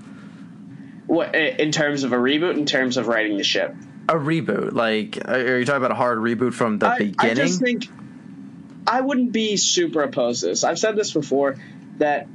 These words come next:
Speaker 1: and I think I even mentioned in our, like, franchises that you could reboot. I think I might have mentioned it briefly,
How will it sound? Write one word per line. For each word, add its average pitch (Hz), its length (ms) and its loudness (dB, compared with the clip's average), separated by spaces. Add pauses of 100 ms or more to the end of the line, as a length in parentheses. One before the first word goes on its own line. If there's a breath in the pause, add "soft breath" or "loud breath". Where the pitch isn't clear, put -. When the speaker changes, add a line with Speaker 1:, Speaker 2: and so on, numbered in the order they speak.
(640)
Speaker 1:
and 170 160 2
I 170 120 2
think 202 200 0
I 180 100 4
even 160 160 0
mentioned 151 380 2
in 135 60 2
our, 131 180 2
like, 120 280 0 (160)
franchises 127 680 0
that 113 140 0
you 117 160 0
could - 180 -2
reboot. 95 420 -2
I 104 100 0
think 113 200 -2
I 110 60 2
might 104 200 2
have 110 120 -2
mentioned 107 360 -2
it - 160 -8
briefly, 143 460 0